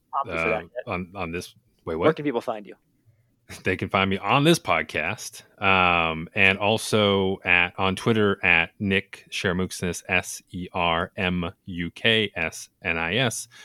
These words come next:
Speaker 2: And I'm legally not allowed to give out my art Instagram, uh, because of the restraining order from Phil Rude, so I won't say it, but if I did say it, it would be Pal Plan Shazam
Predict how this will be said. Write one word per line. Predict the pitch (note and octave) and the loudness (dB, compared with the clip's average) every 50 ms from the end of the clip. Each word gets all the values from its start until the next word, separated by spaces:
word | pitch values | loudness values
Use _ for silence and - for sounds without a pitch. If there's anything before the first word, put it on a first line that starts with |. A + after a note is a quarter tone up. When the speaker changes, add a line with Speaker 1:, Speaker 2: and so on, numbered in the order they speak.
| - _ | -18 _
Speaker 2:
And | - G2+ | -6 -4
I'm | F#2 F2 F2 F#2+ | -4 -2 0 2
legally | A2+ A#2 A2 A#2 G#2+ G#2 | 2 2 4 2 2 2
not | F#2+ F#2+ F2+ F2+ | 2 2 2 0
allowed | F2 F2 F2 E2+ E2 E2+ E2 - | 0 0 2 0 0 0 -2 -6
to | - F2 | -8 -4
give | F2 E2+ D#2+ | -4 -2 0
out | E2+ D#2+ E2 - F#2 | 0 -2 -2 -2 -4
my | F2 D#2+ D#2+ D#2+ - - | -4 -4 -4 -4 -2 0
art | F#2+ F#2 - - | 0 0 0 -2
Instagram, | G2+ F2+ E2 - - F#2 E2 E2+ F2 F2 F2 F2 F2+ F#2+ - _ - _ _ _ | -6 -6 -6 -6 -8 -8 -6 -6 -6 -6 -6 -8 -10 -10 -14 _ -20 _ _ _
uh, | - E2 E2 E2 E2+ E2 | -6 -2 -2 -2 -2 -4
because | D#2+ D#2+ E2+ - - F2+ E2 E2 D#2 E2 | -6 -8 -12 -8 -6 -6 -6 -6 -6 -6
of | E2 E2 D#2+ - | -6 -6 -6 -6
the | F2+ E2+ | -6 -6
restraining | D#2 - - G#2+ G2+ G2 F#2+ | -6 -2 0 0 2 2 0
order | F#2+ F#2 F#2 F2+ F#2 F2+ | 0 0 0 0 -2 -4
from | - - F2+ D#2+ | -4 -8 -10 -8
Phil | - - F2+ E2+ | -4 -4 -4 -2
Rude, | E2+ G#2 C3 C3 B2+ B2+ A#2 G#2+ F2 | 2 4 4 6 6 6 4 2 0
so | - - - F2+ E2+ E2 | -4 -2 0 0 0 2
I | D#2 D#2+ E2 | 0 0 0
won't | E2+ F#2+ G#2 G#2 - - | 2 2 0 0 0 -6
say | - - G2 F2+ F#2 F2+ | -2 0 2 2 2 2
it, | F2 E2+ - | 0 0 -2
but | F#2+ E2+ | -2 -2
if | E2+ E2 - | -2 -2 -2
I | F2 E2+ | -2 -2
did | D#2 - A2+ G#2+ F#2 | 0 0 0 0 0
say | - - G2 F#2 F2+ F2+ F2 | -2 -2 -2 0 0 0 0
it, | F2 | -2
it | F2 | -6
would | E2+ E2 D#2+ | -8 -8 -8
be | E2 E2 | -10 -12
Pal | - - F2+ F2 E2 | -8 -8 -8 -8 -6
Plan | F2+ E2+ E2+ | -8 -8 -8
Shazam | E2+ - - - F2+ F2 F2 F2 F2 | -8 -10 -10 -8 -8 -6 -6 -6 -8